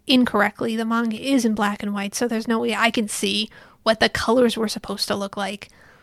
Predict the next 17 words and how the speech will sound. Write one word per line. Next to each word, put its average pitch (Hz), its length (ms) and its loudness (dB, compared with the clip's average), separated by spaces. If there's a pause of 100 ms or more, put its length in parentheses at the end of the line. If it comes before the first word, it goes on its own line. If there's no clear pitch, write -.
(420)
But 202 560 -6 (1040)
we'll 254 180 2
have 220 180 2
to 220 80 -4
see 226 200 -2
if 214 80 -4
that 208 160 2
improves 220 520 -4
as 208 180 -4
we 208 120 -6
go. 202 500 -4 (1120)
The 269 120 6
only 262 180 4
other 240 160 4
thing 240 260 2
is 226 340 -2
the 220 400 -2